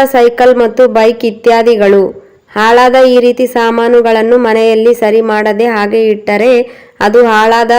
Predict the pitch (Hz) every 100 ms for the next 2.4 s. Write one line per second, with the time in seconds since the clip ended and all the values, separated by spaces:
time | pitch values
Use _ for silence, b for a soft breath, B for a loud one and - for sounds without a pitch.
0 | 233 226 214 254 247 220 233 240 220 226
1 | 226 226 220 208 220 233 208 214 214 214
2 | 214 208 190 196